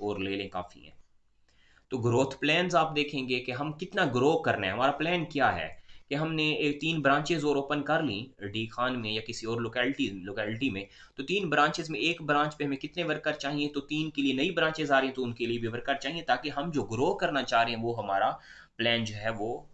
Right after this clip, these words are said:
ज़ाया ना हो। And टर्नओवर हिस्ट्री, टर्नओवर किसे कहा जाता है कि आपके कितने वर्कर्स आए, कितने वर्कर्स ने आपको लीव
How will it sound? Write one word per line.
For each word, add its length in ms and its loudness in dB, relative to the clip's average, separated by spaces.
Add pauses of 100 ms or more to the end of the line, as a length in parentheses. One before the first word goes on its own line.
(140)
ज़ाया 300 2
ना 100 -2
हो। 260 -8 (380)
And 140 0
टर्नओवर 440 6
हिस्ट्री, 320 0
टर्नओवर 440 2
किसे 260 -6
कहा 240 0
जाता 320 2
है 60 -2
कि 120 -8
आपके 440 -2 (120)
कितने 320 -2
वर्कर्स 480 0 (120)
आए, 240 4
कितने 580 -4
वर्कर्स 380 -2
ने 120 -4
आपको 380 0
लीव 300 2